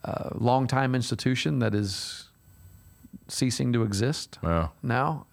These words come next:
Speaker 1: and, uh, and also in honor of all those people that have given blood, sweat, and tears for it, and, and, uh, your time and your effort, and,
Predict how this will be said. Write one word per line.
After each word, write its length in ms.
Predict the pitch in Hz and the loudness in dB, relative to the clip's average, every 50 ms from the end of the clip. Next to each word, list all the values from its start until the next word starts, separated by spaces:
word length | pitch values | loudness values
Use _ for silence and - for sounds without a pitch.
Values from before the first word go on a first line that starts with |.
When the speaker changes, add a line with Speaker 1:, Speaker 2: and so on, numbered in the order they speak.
| - | -8
Speaker 1:
and, 360 | - 117 110 107 107 110 110 113 | -4 -4 -2 -2 -2 0 0 2
uh, 220 | 110 107 107 110 - - - - - - - - - - - - - - - | 2 2 2 0 -2 -6 -16 -20 -20 -20 -20 -20 -20 -20 -20 -20 -20 -8 -4
and 140 | - 113 117 | 0 2 2
also 400 | 113 120 113 - - 120 120 117 | 2 2 2 2 2 2 2 2
in 100 | 113 110 | 2 2
honor 240 | 110 113 117 113 113 | 2 2 4 2 2
of 80 | 107 | 2
all 100 | 113 117 | 2 2
those 160 | 117 117 110 - | 2 0 0 0
people 260 | - 117 113 - 113 | -2 -2 -2 0 0
that 80 | 113 | 2
have 140 | 104 104 101 | 0 0 0
given 400 | 107 117 107 110 110 110 107 110 123 170 208 | -2 0 0 0 0 0 0 -2 -6 -8 -10
blood, 260 | - 113 113 113 117 113 | -4 0 0 0 0 -2
sweat, 200 | - - - - | -4 -4 -2 -2
and 80 | - 107 | -2 -2
tears 260 | - 120 127 127 123 | 0 0 0 0 -2
for 240 | - - 120 127 127 | -2 -2 0 0 0
it, 140 | 131 - | -2 -4
and, 280 | - - - 101 110 - - - | -6 -8 -6 -6 -6 -8 -8 -6
and, 380 | 120 117 117 120 117 117 123 | -4 -4 -2 -2 -2 -2 -2
uh, 180 | - - - - 127 - 214 | -2 -2 -4 -6 -10 -10 -12
your 260 | 208 - - - - - | -12 -10 -8 -8 -8 -8
time 340 | - - 131 123 123 127 | -4 -2 0 0 2 2
and 80 | 120 110 | 0 0
your 140 | 107 104 104 | 2 2 2
effort, 320 | 117 117 - 135 135 - | 2 0 0 -2 -2 -2
and, 260 | - 107 95 95 98 | -2 -2 -2 -2 -2